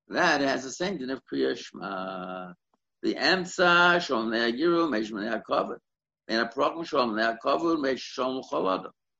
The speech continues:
Possibly answer Veshoha. Afilu K'dei Ligmor Kulo, Ein Tzorch Lachzor, Ela L'Makom Shepasa.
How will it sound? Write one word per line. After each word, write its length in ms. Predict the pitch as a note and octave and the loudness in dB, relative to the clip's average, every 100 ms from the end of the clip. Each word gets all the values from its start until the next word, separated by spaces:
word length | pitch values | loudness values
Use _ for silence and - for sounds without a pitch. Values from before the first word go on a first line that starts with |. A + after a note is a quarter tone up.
| _ - _ - | _ -20 _ -2
Possibly 420 | A#2 A#2 A#2+ A2+ | -2 0 -2 0
answer 380 | B2+ C3 - A#2+ | 2 0 -2 -2
Veshoha. 540 | A#2 A2 C3 G#2 E2+ - _ _ _ _ - _ - | -2 0 0 0 -2 -14 _ _ _ _ -20 _ -4
Afilu 440 | G#2+ - B2+ A2+ | -4 -2 -2 0
K'dei 160 | A#2+ A#2+ | 0 2
Ligmor 420 | A#2 A#2+ B2 A2+ - | 0 0 -4 -6 -2
Kulo, 1040 | F3 E3 C3+ C3 C3 C3 B2+ A#2 B2 B2 | 2 4 4 4 2 2 2 2 2 -2
Ein 140 | B2 A#2+ | -2 -2
Tzorch 300 | A#2+ C3+ - A#2 | -2 -4 -4 0
Lachzor, 500 | C3 E3+ - A#2 F2 | 2 2 0 -2 0
Ela 240 | B2 B2 | 0 0
L'Makom 480 | B2 C3+ F#3+ B2+ B2+ | -2 0 0 -2 -8
Shepasa. 1300 | - B2 - A#2+ A#2 - F2+ E2+ D#2 D#2+ E2+ F2+ | -8 -10 -2 0 0 -4 -6 -6 -6 -8 -10 -10